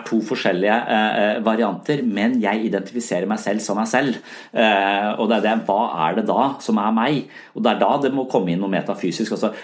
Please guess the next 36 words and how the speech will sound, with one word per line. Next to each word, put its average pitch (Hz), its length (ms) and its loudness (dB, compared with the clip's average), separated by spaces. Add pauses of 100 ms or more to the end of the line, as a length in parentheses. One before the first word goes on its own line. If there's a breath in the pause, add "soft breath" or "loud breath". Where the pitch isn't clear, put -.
(100 loud breath)
det, 104 320 0
det 101 40 2
er 98 180 0
ikke 123 180 2 (280 loud breath)
kroppen 98 460 0
min 113 180 4
jeg 95 220 4
identifiserer 90 540 -2
som 107 100 -4
meg 104 100 0
selv, 123 300 0
for - 140 -6
den 104 180 4
er 85 220 2
jo 110 100 -2
annerledes. 98 640 0
Det 104 60 0
er 90 80 -2
ikke 117 120 2
minnene 90 320 2
mine, 85 300 0
for 127 120 0
de 95 100 0
er 82 40 -2
også 80 220 -4
annerledes. 92 480 0
Det - 80 0
er 101 80 0
ikke 110 240 0 (320 loud breath)
holdningene 82 500 2
mine, 95 220 2
for 135 80 0
de 104 140 2
er 104 100 2
også 95 240 -2
annerledes. 107 460 -2